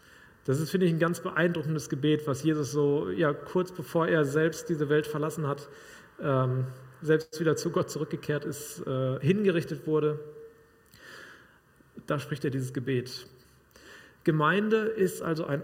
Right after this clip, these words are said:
Ort, an dem sich Menschen treffen, die irgendwie mit Gott verbunden sind. Und dadurch kann und soll an diesem Ort auch Gott erlebt werden.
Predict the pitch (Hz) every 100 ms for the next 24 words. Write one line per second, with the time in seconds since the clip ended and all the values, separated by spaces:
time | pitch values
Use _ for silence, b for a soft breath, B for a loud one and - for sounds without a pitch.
0 | - 165 190 185 - 156 165 147 131 160
1 | 185 - 165 - 165 160 165 160 175 202
2 | 202 175 175 180 170 - 160 - 135 135
3 | 160 127 113 117 117 - - - _ _
4 | B B B 180 160 175 220 226 - -
5 | - - 147 180 208 170 170 202 175 165
6 | 165 165 175 175 127 170 - 156 180 -
7 | 120 110 113